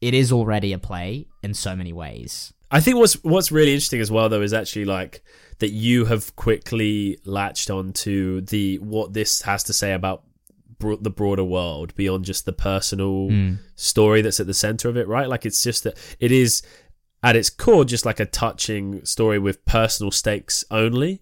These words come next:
Speaker 2: but there is so much that it says about, like, community as a, as a whole. And maybe that's what can separate it from The Pin in a way, is, is emphasizing this personal story in it.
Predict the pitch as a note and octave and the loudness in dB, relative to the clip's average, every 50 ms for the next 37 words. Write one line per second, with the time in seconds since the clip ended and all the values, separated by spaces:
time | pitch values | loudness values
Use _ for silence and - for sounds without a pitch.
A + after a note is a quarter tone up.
0 | _ - B2 A#2 G#2 G2+ A2 A2 A2 G#2+ G#2 - - A#2+ A2 G#2 G#2+ G#2+ F#2+ - | _ 6 6 6 6 6 6 6 6 4 4 2 2 2 2 2 0 -2 -4 -4
1 | - G#2 G2 F#2+ - - A2 G2+ F#2+ F#2 F#2 F#2+ F#2 F#2 F#2+ F2+ D#2+ - _ _ | -4 -4 -2 -2 -2 0 0 0 0 -2 -2 -2 -4 -4 -6 -8 -10 -14 _ _
2 | - - G#2 G2 G2 F#2+ - - F#2+ F#2 F2 - F#2 - - F2+ F#2+ E2+ F2+ F2 | -12 -8 -6 -4 -4 -4 -4 -4 -6 -6 -4 -6 -6 -8 -8 -8 -8 -6 -8 -6
3 | E2 - G#2 G2+ F2+ - - D#2 D#2+ - - - - - - - - - B2+ B2+ | -4 -4 -4 -2 -4 -4 -8 -12 -16 -16 -20 -20 -20 -20 -20 -20 -6 -2 0 0
4 | B2+ B2+ C3+ D#3 F#3 G3+ F#3 F3 C#3+ B2+ C3+ C3+ C3 - - - - - - - | 2 4 6 6 6 6 6 4 4 4 4 4 4 2 0 -4 -6 -12 -12 -4
5 | C3 C3+ C#3+ C#3+ C#3 - - A#2+ G#2+ - - C#3 D3 D3 - A#2 G#2 F#2+ F2+ - | 2 4 4 4 4 2 0 0 2 2 2 2 2 2 2 2 2 2 0 -2
6 | - - F2+ F2 - - _ _ _ - - - - A2 G2 F#2 F#2+ F2 - - | -4 -4 -6 -6 -8 -12 _ _ _ -20 -10 -6 -6 -4 -4 -4 -6 -6 -6 -6
7 | G#2 F#2+ F#2 F#2 F2+ F#2 F#2 A2+ C3+ C#3 B2 G2+ F2 E2+ F2 F#2 F#2 - - - | -6 -6 -6 -6 -6 -6 -2 0 2 2 2 2 0 -4 -6 -8 -10 -12 -16 -20
8 | - _ _ - A#2 A2+ A2 G2+ - - - - - A2+ G#2 G2 - - - G#2+ | -20 _ _ 0 2 2 2 2 0 -2 -2 -2 -2 -2 -2 -2 -4 -6 -4 -4
9 | A2+ A2+ G#2 - - A#2 G#2 - - A2 G#2 G2+ G2+ F#2+ G2 G2 F#2+ F#2 F#2 F#2 | -2 -2 -4 -4 -4 -2 -2 0 0 0 0 0 -2 -2 -4 -6 -6 -6 -6 -6
10 | - - - _ - - - A#2 A2 A2+ A2 - - G2 F2+ F2+ - - - - | -8 -8 -6 _ -4 -2 0 2 2 2 0 0 -2 -4 -6 -8 -8 -8 -8 -6
11 | F#2 F2+ F2 E2+ D#2 D2 D2 B1 C2 D#2+ F2 - | -6 -6 -6 -8 -8 -10 -12 -12 -14 -14 -16 -16